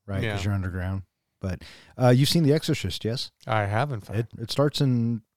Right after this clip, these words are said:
Speaker 1: catacombs and tombs, too.
Speaker 2: Mm-hmm.
Speaker 1: So, there you go. Well, as for me,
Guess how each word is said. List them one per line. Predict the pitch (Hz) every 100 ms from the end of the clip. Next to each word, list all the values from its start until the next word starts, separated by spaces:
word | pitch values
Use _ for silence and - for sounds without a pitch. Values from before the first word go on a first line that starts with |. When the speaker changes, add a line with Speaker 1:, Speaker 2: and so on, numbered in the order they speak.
| _ -
Speaker 1:
catacombs | 127 127 135 127
and | 123
tombs, | 117 131 127
too. | - 135
Speaker 2:
Mm-hmm. | - 120
Speaker 1:
So, | 113 110 95 _ _ -
there | 147
you |
go. | 151 135 - _ _ _ _ _ _ _ _
Well, | 160 - -
as | 180 175
for | - 156
me, | 151 165 302 320